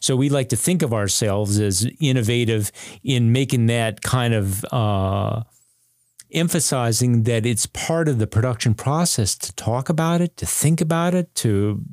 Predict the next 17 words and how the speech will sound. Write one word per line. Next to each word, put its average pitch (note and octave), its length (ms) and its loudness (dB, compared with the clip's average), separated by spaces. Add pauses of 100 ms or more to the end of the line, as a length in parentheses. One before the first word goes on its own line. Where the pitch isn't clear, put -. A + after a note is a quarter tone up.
(140)
to G#2+ 240 0
innovate B2 500 0
with F#2 280 -2
it - 160 -6
too, C3 420 0
and G2+ 160 2
using C#3 380 2
the A2 100 2
kind G#2+ 320 0
of F#2+ 160 -2 (340)
academic A2+ 760 0
and G#2 260 2
theoretical A2+ 540 0
stuff A2 480 -2
that A#2 280 -2
helps. C#3+ 560 -4 (840)
Um, C3 320 2